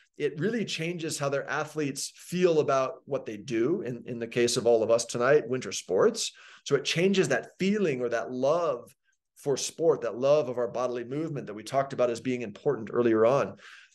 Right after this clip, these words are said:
It changes how athletes feel about themselves. It gives them the self-efficacy to know that, that, that mom and or dad or any, any of my support system are there for me, but also that they're giving me enough independence to let me find my own journey, right?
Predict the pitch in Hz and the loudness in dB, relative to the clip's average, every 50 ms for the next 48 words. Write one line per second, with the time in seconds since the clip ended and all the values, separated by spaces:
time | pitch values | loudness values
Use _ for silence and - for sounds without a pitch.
0 | _ _ _ _ - 143 139 - 180 190 196 202 196 196 170 - 139 151 147 175 | _ _ _ _ -6 -4 0 2 4 4 4 4 4 4 2 2 2 2 2 0
1 | 156 156 - - 165 156 156 156 147 139 - 143 127 117 - - - 143 165 226 | -2 -2 0 2 4 6 6 6 4 2 0 -4 -6 -4 -4 -4 0 2 2 4
2 | 233 - - - - - - - _ _ _ _ _ _ _ - 123 110 196 190 | 4 2 0 -4 -12 -18 -18 -20 _ _ _ _ _ _ _ -10 -2 2 2 2
3 | 170 180 190 170 160 147 - - 185 156 - - - - 170 165 - - - 160 | 2 2 -2 -2 -2 -2 -2 0 0 -2 -2 -2 -4 -6 -4 -4 -6 -8 -8 -6
4 | 143 - 143 123 127 123 131 139 139 135 127 127 113 - - - - 127 120 - | -6 -6 -6 -6 -4 -2 0 2 2 2 2 2 -2 -4 -8 -6 -4 -4 -4 -4
5 | - - - 135 123 - - 135 135 147 147 147 147 147 143 - - 135 139 139 | -8 -10 -8 -6 -6 -6 -4 -2 -2 0 0 0 0 -2 -4 -6 -8 -6 -6 -6
6 | 139 135 139 143 135 123 104 123 123 131 131 135 131 123 123 120 120 - - 127 | -4 0 2 4 4 4 4 2 2 4 2 2 0 0 0 0 -2 -2 -4 -6
7 | 139 143 139 135 - - 143 147 156 147 - - 127 127 120 - - 117 - - | -6 -4 -6 -6 -6 -6 -4 0 2 0 0 0 0 -2 -2 -2 -2 -4 -4 -4
8 | 170 175 170 - - 139 123 - - 135 127 123 - - _ _ _ _ - 123 | -4 -4 -4 -2 -4 -4 -2 -2 -4 -4 -4 -4 -8 -16 _ _ _ _ -2 -2
9 | 123 120 107 98 92 107 123 131 147 170 185 - - 190 185 185 180 185 196 202 | -2 0 -2 -4 -2 0 2 4 4 2 2 0 0 0 0 0 2 0 0 0
10 | 214 214 208 208 - _ _ _ _ _ _ _ - 147 147 160 202 202 - 202 | 0 -2 -4 -8 -12 _ _ _ _ _ _ _ -2 0 0 0 0 0 0 -2
11 | 165 170 147 147 147 143 170 165 165 156 151 151 143 135 135 143 135 147 147 - | -2 -2 -2 -4 -4 -4 -4 -6 -6 -6 -6 -6 -6 -6 -6 -6 -6 -6 -6 -4
12 | 147 139 131 - - - 147 165 165 135 127 - - - - 127 127 135 131 139 | -4 -4 -4 -4 -4 -4 -2 -2 -2 -2 -4 -6 -8 -6 -2 0 2 0 0 0
13 | 139 131 123 - - 127 143 139 131 123 123 131 131 131 131 127 113 98 107 117 | -4 -6 -4 -4 -4 -2 -2 -2 -2 -2 -2 -2 -2 -2 -4 -4 -6 -6 -6 -4
14 | 160 170 120 - - - - - 92 117 143 151 | -4 -4 -6 -8 -10 -12 -6 -2 0 0 0 0